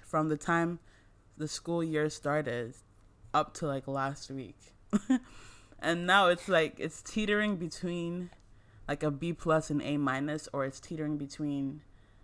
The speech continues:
just an A, and I can't have that. It's actually a very scary situation to be in. So if anybody's hap-, if anybody's dealing with that right now, please let me know how you're dealing with it, because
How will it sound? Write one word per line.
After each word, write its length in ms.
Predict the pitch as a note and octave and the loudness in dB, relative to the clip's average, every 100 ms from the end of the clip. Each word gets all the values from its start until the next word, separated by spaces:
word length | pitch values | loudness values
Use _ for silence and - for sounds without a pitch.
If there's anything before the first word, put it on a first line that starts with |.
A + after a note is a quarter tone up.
| - - - - - - | -20 -20 -20 -20 -20 -8
just 380 | C#3+ D3 - - - - - | -6 -6 -8 -20 -20 -18 -6
an 200 | C3+ C3+ | -4 -2
A, 480 | - C3 C#3+ F3+ G3+ - | 0 2 2 0 -4 -4
and 140 | C#3+ | -2
I 80 | C#3+ | -2
can't 360 | D3 E3 C#3+ | -2 -2 -2
have 260 | D3 C#3+ C#3+ | 0 0 0
that. 120 | - | -4
It's 100 | C3+ | -4
actually 340 | C#3+ D3+ E3+ D3 C#3+ | -4 -4 -6 -6 -4
a 80 | C3+ | -6
very 380 | C3 C3+ C3+ | -4 -4 -4
scary 420 | C#3 - - C3+ C3 | -6 -8 -8 -6 -6
situation 640 | C#3 - C3+ C3+ - C3+ | -10 -10 -8 -8 -10 -14
to 100 | - | -10
be 240 | C3 C3+ | -8 -6
in. 180 | - F#2 - | -8 -12 -10
So 260 | - A#2+ - - - - | -6 -6 -8 -18 -14 -6
if 120 | F#3 | 0
anybody's 480 | F#3+ F#3+ F#3 F3 E3 | 0 2 0 0 -2
hap-, 320 | D#3 D#3 E3+ | 0 -2 -4
if 560 | - - F3+ D3+ - - | -10 -12 -10 -10 -10 -6
anybody's 460 | F3 D#3+ D#3+ D3+ | -2 -2 -2 -4
dealing 260 | C#3+ C#3 D3 | -4 -2 0
with 140 | C#3+ | 0
that 160 | C#3 C#3 | -2 -2
right 200 | C3+ - | -4 -4
now, 460 | C3 C3 C3+ E3+ F#3 - - - - - - - - - - - | -4 -4 -4 -6 -10 -20 -20 -20 -20 -20 -20 -20 -20 -20 -20 -20
please 460 | - F#3 G3 F3 D3 | -6 0 0 0 0
let 140 | D#3 | 0
me 100 | D#3 | 2
know 240 | C#3+ C3+ C#3 | 0 0 0
how 140 | C#3+ | 0
you're 140 | C3 | -2
dealing 360 | C3 C3+ C3 C3 | -4 -4 -4 -4
with 180 | C3+ C3+ | -4 -4
it, 180 | C#3+ C#3+ | -6 -6
because 600 | C#3+ C3+ C3 C3 C3 | -6 -6 -6 -8 -12